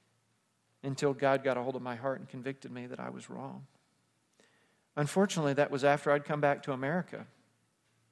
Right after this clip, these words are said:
Years later, I had the opportunity through a friend of a friend to get the phone number of this gentleman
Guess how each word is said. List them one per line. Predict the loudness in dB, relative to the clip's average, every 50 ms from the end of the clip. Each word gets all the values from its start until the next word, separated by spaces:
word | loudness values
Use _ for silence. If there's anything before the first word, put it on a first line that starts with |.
| _ _ _ _ _ _ _ _ _ _ _ _ _ _ _ _ _ _ _ _ _ _ _ _ _ _
Years | -10 -2 4 6 8 10 10 10 8 6 4 0 -4 -6 -14 -12 -2
later, | 2 4 4 4 4 0 -6 -8 -16 _ _ _ _ _ _ _ _ _ _ _ _ _ _ _ _ _ _ _ _
I | -2 0 4
had | 4 4 4
the | 6 6
opportunity | 6 6 6 2 -4 -2 -2 0 0 -2 -2 -4 -6
through | -4 -2 -2 -2
a | -2
friend | 0 0 0 0 0
of | -2
a | -6 -8
friend | -4 -2 -2 -2 -2 -2 -4 -6
to |
get | -4 -6 -4 -4
the | -6
phone | -2 0 0 0 2 0
number | -2 -4 -4 -4 -6 -6
of | -6 -6 -6 -6 -6
this | -8 -10 -8 -8
gentleman | -8 -8 -8 -8 -10 -10 -14